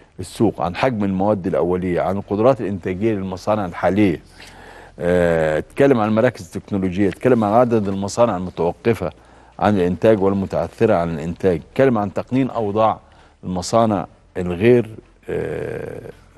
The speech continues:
متخصصة، اتكلم على تقنين وضعها، اتكلم على إنه بيح-، نزل مناطق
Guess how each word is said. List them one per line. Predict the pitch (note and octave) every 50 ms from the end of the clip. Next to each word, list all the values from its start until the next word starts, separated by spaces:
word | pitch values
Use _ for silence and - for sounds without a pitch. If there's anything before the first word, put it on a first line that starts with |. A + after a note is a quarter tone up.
| D#2 - - - - - - - - - - _ _ _ _ _ - - -
متخصصة، | - F2 F2+ - G2 - G#2 F#2+ - - A2 G2+ - - E2+
اتكلم | - - - - C3 C#3 C#3+ C3+ C3 B2+ B2 - - _ _ _ _ _ _ _ _ _ _ _ _ _ _ - -
على | - G#2 A2 G#2+
تقنين | - G#2 E2+ - - G#2+ A2+ B2 B2 A#2 A2
وضعها، | G2 G2 F#2+ G2 G2+ F#2+ F2 D#2 C#2+ - - - _ _
اتكلم | _ _ - A2+ A#2 A#2+ A#2 A2+ A#2 A2+ A2+ G#2 F#2
على | E2+ G2 A2 A#2 A#2 G2+ G2+
إنه | A#2 A#2 A2+ G#2+
بيح-، | G2 G#2+ G2 - - - - - - - -
نزل | A#2+ C3 C#3 A#2 A#2 G#2
مناطق | F2+ F2+ F#2 G2+ A2 A2+ G#2 G#2